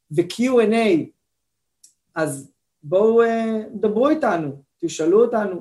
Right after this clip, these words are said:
תעירו לנו. אוהד מאוד מאוד אוהב הערות, אוהב שאלות, אז אנחנו מזמינים אתכם, אה, להיות מעורבים בתוכנית. אז ברוכים הבאים לכולם. לפני שנתחיל, חשוב לי לומר ולהדגיש,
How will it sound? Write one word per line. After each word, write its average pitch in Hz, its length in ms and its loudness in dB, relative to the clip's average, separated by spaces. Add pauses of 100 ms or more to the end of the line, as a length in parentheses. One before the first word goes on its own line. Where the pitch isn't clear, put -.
תעירו 202 500 4
לנו. 185 400 0 (320)
אוהד 160 300 2
מאוד 160 400 -6
מאוד 202 280 0
אוהב 190 300 0
הערות, 165 520 0
אוהב 185 420 0
שאלות, 190 580 4
אז 165 140 -8
אנחנו 180 220 -8
מזמינים 196 580 0
אתכם, 143 380 -6 (560)
אה, 160 280 4
להיות 202 300 6
מעורבים 233 600 2 (200)
בתוכנית. 214 720 2 (360)
אז 143 160 -4
ברוכים 175 420 6
הבאים 240 360 4
לכולם. 240 520 4 (100)
לפני 196 540 2
שנתחיל, 233 680 4 (540)
חשוב 208 420 6
לי 220 100 10
לומר 196 360 2
ולהדגיש, 180 840 4